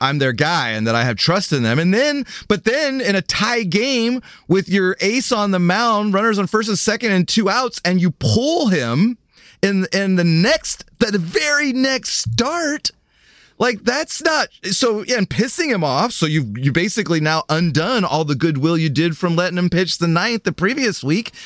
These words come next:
Like, you know, so n-, what are you gonna be, Kapler? Do you wanna be the guy that they like, or do you wanna be the guy that makes decisions based on, and, and make them good decisions? Like, both of them were just bad.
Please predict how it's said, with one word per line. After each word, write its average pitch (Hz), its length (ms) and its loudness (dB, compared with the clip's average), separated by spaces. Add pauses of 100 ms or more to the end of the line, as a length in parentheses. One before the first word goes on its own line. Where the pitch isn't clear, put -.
(220)
Like, - 240 -2 (280)
you 233 100 0
know, 226 160 -2 (380)
so 262 300 0
n-, 214 220 2
what 269 140 4
are 311 60 2
you 294 100 2
gonna 302 160 0
be, 285 180 2
Kapler? 185 380 0
Do 190 80 0
you 220 60 2
wanna 220 220 2
be 226 120 2
the 196 100 0
guy 214 380 -2
that 220 260 -2
they 175 260 -2
like, 180 440 -2
or 233 80 0
do 185 80 0
you 208 80 2
wanna 208 180 0
be 202 100 0
the 185 100 0
guy 208 280 0
that 220 140 -2
makes 196 360 0
decisions 175 920 0 (300)
based 185 320 0
on, 196 240 0 (280)
and, 196 300 0
and 196 320 0
make 226 200 2
them 247 180 0
good 247 280 -2
decisions? 131 680 0
Like, 175 160 0
both 214 380 0
of 302 100 0
them 190 160 0
were 202 100 2
just 170 320 -2
bad. 170 560 -4